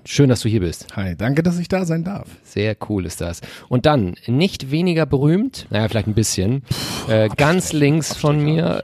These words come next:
Speaker 1: mir, äh, das ist Tobias Schülert. Tobias Schülert ist, Achtung, diesen Titel gibt es wirklich, den, diese Berufsbezeichnung, Humorchef vom legendären Hamburger Magazin Stern.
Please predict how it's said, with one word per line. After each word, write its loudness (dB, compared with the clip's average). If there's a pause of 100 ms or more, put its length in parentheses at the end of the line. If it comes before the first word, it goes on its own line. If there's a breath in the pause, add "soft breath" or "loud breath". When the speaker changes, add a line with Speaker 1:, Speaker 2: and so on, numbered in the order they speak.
Speaker 1:
mir, 2
äh, 0
das -2
ist -6
Tobias 0
Schülert. -4
Tobias 2
Schülert 2
ist, -6
Achtung, 0
diesen -4
Titel -4
gibt -10
es -8
wirklich, -2 (600 loud breath)
den, 0
diese -2
Berufsbezeichnung, -2
Humorchef 2
vom -2 (200)
legendären 2
Hamburger 0
Magazin -2
Stern. 0